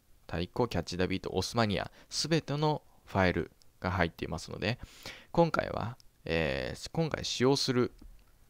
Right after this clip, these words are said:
ものはですね、えー、まあ、スタンダードのみを変えるので、スタンダードのみを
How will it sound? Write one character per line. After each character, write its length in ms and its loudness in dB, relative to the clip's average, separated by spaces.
も 180 6
の 80 0
は 100 -2
で 80 -6
す 160 -12
ね、 200 0
え 1160 -4
ー、 60 -10
ま 100 8
あ、 60 6
ス 140 -2
タ 160 6
ン 60 2
ダ 160 6
ー 20 6
ド 140 2
の 120 4
み 160 2
を 120 -2
変 140 2
え 40 2
る 100 -2
の 120 -6
で、 240 0
ス 140 -14
タ 120 -2
ン 80 -4
ダ 120 2
ー 40 -4
ド 80 -6
の 140 2
み 160 0
を 60 -6